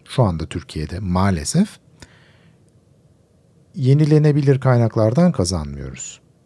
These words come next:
Çünkü her ne kadar hesleri burada, hidroelektrik santralleri yenilenebilir enerji kaynağı olarak görüyor olsa da sistem, yenilenebilir enerji kaynakları içerisinde hesler yok. Yenilenebilir dediğimiz şey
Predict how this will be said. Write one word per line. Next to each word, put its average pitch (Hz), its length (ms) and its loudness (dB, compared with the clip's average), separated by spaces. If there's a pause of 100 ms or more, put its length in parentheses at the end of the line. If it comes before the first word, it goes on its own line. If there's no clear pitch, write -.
(420)
Çünkü 131 240 2
her 127 220 4
ne 151 120 4
kadar 131 600 4
hesleri 123 680 2
burada, 101 300 -2
hidroelektrik 104 640 -2
santralleri 110 760 -2
yenilenebilir 117 800 2
enerji 113 360 0
kaynağı 113 440 -2
olarak 107 420 0
görüyor 104 340 2
olsa 95 380 0
da 175 120 6
sistem, 190 400 -2 (640)
yenilenebilir 139 840 2
enerji 131 360 6
kaynakları 113 460 2
içerisinde 107 420 -2
hesler 113 400 0
yok. 87 160 -4 (140)
Yenilenebilir 113 680 2
dediğimiz 123 380 2
şey 202 240 2